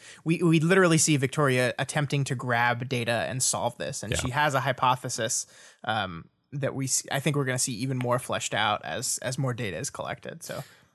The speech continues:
Speaker 2: Yeah, she doesn't really think explicitly about it, so I think we're not
Speaker 1: Yeah.
Speaker 2: really meant to understand yet.
Speaker 1: Do you think it's weird that she hasn't tried out her aura at all yet?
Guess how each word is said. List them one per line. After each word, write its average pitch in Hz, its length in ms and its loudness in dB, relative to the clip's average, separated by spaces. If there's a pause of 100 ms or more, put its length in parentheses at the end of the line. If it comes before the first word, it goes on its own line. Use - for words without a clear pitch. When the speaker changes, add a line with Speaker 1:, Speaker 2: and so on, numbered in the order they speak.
(120)
Speaker 2:
Yeah, 113 200 4
she 113 140 2
doesn't 123 200 4
really 107 180 4
think - 280 2
explicitly 82 560 0
about 78 280 0
it, 82 140 -4
so 78 220 0
I 78 60 2
think - 200 -2
we're 85 80 0
not 82 160 0
Speaker 1:
Yeah. 120 160 -6
Speaker 2:
really 82 200 2
meant 80 280 -2
to 78 160 -2
understand 80 560 -2
yet. 80 220 0 (560)
Speaker 1:
Do - 100 2
you 269 80 4
think 339 220 -2
it's - 120 0
weird 233 440 -2 (160)
that 208 140 -4
she 208 120 2
hasn't 208 320 0 (400)
tried 180 320 2
out 190 200 4
her 185 140 2
aura 190 380 6
at 180 100 4
all 196 160 6
yet? 202 280 4